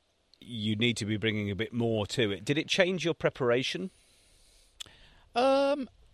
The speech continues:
Speaker 2: not greatly. I, I think it's kind of the same job. You, you've got, you've got to prepare for the game. You've got to prepare for different eventualities. You've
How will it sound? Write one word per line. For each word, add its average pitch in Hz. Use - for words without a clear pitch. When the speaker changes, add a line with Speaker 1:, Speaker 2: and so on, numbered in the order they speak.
Speaker 2:
not 302
greatly. 156
I, 151
I 156
think -
it's 185
kind 226
of -
the 165
same 160
job. 131
You, 123
you've 139
got, -
you've 147
got 175
to 156
prepare 143
for 123
the 110
game. 131
You've 120
got 117
to -
prepare 123
for 117
different 123
eventualities. 117
You've 143